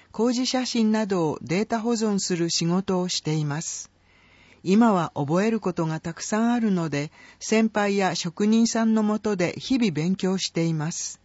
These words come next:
専門知識がなく不安もありましたが、社内研修や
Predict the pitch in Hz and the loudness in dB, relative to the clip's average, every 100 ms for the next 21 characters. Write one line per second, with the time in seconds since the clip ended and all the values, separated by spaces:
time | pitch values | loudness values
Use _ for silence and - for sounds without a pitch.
0 | _ _ _ - - - - 196 226 240 | _ _ _ -20 -20 -14 0 4 4 4
1 | 240 247 240 - 196 175 165 190 - 160 | 2 0 -2 0 0 2 0 -2 0 0
2 | - 151 156 190 202 196 196 202 214 - | 0 -2 0 0 0 0 0 0 0 -2
3 | - 170 151 160 - - - - 190 190 | -2 -2 -2 -6 -14 -20 -16 -6 0 2
4 | 214 214 220 214 190 185 165 156 - | 2 2 2 2 2 2 2 0 -2